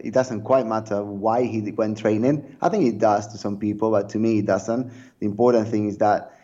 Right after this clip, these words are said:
he continues to be healthy and he continues to go into training and to take every step to be even healthier moving forward. Um, as we mentioned last time, and I strongly recommend that you go back to the previous podcast if you didn't hear it,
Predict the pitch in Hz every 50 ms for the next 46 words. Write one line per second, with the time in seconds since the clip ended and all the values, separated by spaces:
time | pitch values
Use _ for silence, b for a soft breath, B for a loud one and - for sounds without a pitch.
0 | B B B - 113 110 110 107 104 101 101 - 123 120 120 117 110 - - 107
1 | 95 107 101 104 107 110 117 117 113 - 160 160 180 196 - - - - - -
2 | - 107 113 110 107 101 107 104 95 110 110 113 113 110 - 110 104 107 104 104
3 | 101 101 101 104 95 - - 123 127 131 131 135 135 135 127 80 98 107 95 107
4 | 107 110 104 101 107 113 117 120 127 120 123 - 120 110 107 107 110 107 98 104
5 | 107 110 110 104 101 95 98 107 104 104 101 101 107 98 101 104 101 101 98 87
6 | 87 - 104 104 101 92 82 - - - - - - - - 95 95 98 98 98
7 | - 92 113 113 120 117 107 113 113 135 139 143 - 156 143 139 135 131 131 -
8 | - 131 120 120 120 131 135 - B B B B B B B B - 107 110 110
9 | 110 113 135 131 131 127 123 123 123 120 113 117 113 113 110 107 117 110 104 110
10 | 107 98 107 104 98 - - 107 101 113 117 110 107 104 104 107 - 113 110 110
11 | 107 101 107 107 104 101 104 104 104 101 98 95 113 120 117 107 95 101 101 -